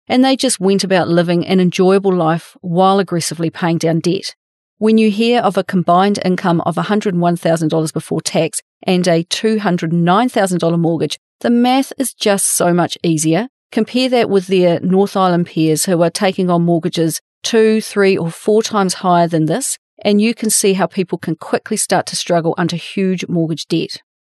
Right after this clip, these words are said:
Even with her taking a break from maternity leave, with him dropping back his hours to stay at home almost full time, they still became debt-free in April twenty twenty. And I just love this.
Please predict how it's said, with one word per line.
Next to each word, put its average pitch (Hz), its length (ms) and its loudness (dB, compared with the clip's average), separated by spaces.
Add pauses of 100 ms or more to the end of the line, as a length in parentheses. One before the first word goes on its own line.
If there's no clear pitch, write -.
(180)
Even 262 400 4
with 214 220 2
her 226 120 2
taking 190 320 0
a 180 60 0
break 175 240 0
from 175 140 0
maternity 208 520 0
leave, 214 360 2 (180)
with 196 140 0
him 220 240 2
dropping 185 320 0
back 170 160 0
his - 200 -2
hours 175 280 2
to - 120 -6
stay 170 200 2
at - 140 -2
home 170 340 2
almost 180 320 2
full 175 160 -2
time, 196 400 0 (240)
they 254 100 0
still 214 380 2
became 208 340 0
debt-free 170 460 0
in - 180 -2 (100)
April 185 360 -2 (100)
twenty 180 320 -2
twenty. 165 460 -2 (180)
And 233 140 0
I 285 100 2
just - 220 0
love 180 260 2
this. - 380 -4